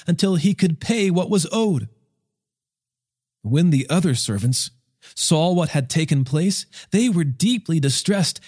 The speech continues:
and went and reported to their master everything that had happened. Then,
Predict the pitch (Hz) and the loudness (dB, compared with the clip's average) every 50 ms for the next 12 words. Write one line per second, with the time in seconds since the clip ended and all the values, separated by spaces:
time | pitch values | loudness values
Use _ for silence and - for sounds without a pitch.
0 | - - 170 175 170 185 233 247 - - 180 170 170 165 - - 190 208 220 208 | -4 0 2 2 4 4 2 0 0 0 0 2 2 0 0 0 0 0 0 0
1 | 180 175 147 143 135 143 165 185 202 185 - - 208 208 185 - - - - - | 0 0 2 2 2 2 2 2 0 0 0 0 0 0 0 -2 -6 -8 -4 -2
2 | 226 247 208 262 262 240 - - 233 233 226 208 208 180 190 180 147 156 196 190 | 0 0 0 0 0 0 0 0 0 0 2 2 2 2 2 2 2 2 0 0
3 | 190 175 143 107 - - _ _ _ _ _ _ _ _ _ _ _ _ _ _ | 0 0 -2 -2 -4 -8 _ _ _ _ _ _ _ _ _ _ _ _ _ _
4 | _ _ _ _ _ _ _ _ _ _ - 151 127 156 165 151 117 95 104 | _ _ _ _ _ _ _ _ _ _ -4 0 2 4 4 4 2 -2 -4